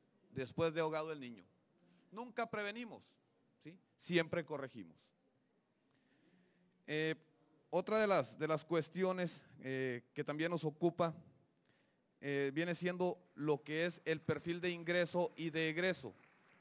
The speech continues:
¿sí? Para que nosotros o para que cada uno de los presentes y de todas aquellas personas que se interesan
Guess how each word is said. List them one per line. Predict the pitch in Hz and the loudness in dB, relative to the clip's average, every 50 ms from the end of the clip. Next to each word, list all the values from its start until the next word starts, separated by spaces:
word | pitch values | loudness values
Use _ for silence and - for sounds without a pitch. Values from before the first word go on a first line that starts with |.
| _ _ _ _ _ _ - | _ _ _ _ _ _ -14
¿sí? | - 160 180 - _ _ _ _ _ _ _ _ _ | -14 -14 -14 -16 _ _ _ _ _ _ _ _ _
Para | _ 151 151 156 143 | _ 0 0 0 0
que | - 160 156 | -2 -6 -4
nosotros | 156 151 143 190 208 214 214 220 220 220 208 208 - | -4 -4 -2 -2 -2 -2 0 -2 -2 -2 -2 -4 -6
o | 156 | -6
para | 160 - 165 156 151 | -2 0 0 0 0
que | - 160 147 | -2 -6 -2
cada | - 196 202 214 208 | 2 4 4 4 4
uno | 202 202 202 202 202 196 170 151 _ - 123 | 2 0 0 -2 -4 -6 -6 -10 _ -18 -10
de | 131 135 | -10 -8
los | 127 127 120 - | -8 -8 -8 -4
presentes | - 139 131 127 160 170 170 165 - 165 160 147 | -4 -4 -2 -2 -2 -4 -4 -2 -6 -6 -4 -2
y | 151 | -2
de | 147 135 | -4 -2
todas | - - 156 165 165 160 | 0 0 0 0 0 -2
aquellas | 147 - 151 156 160 160 - | -6 -6 -2 -2 -2 -2 -2
personas | - - 151 147 - - 165 160 156 156 156 147 - - _ _ _ _ _ _ _ _ _ _ _ _ _ _ _ | 0 0 0 0 0 -2 0 0 0 0 -2 -4 -4 -12 _ _ _ _ _ _ _ _ _ _ _ _ _ _ _
que | - 156 151 143 143 139 _ - 127 123 120 113 - | -6 -2 0 0 0 0 _ -2 -2 -2 -4 -6 -6
se | - 156 | -6 -6
interesan | 160 156 143 - 156 156 175 175 160 - 170 156 143 | -6 -6 -2 -2 2 4 4 2 4 0 0 0 0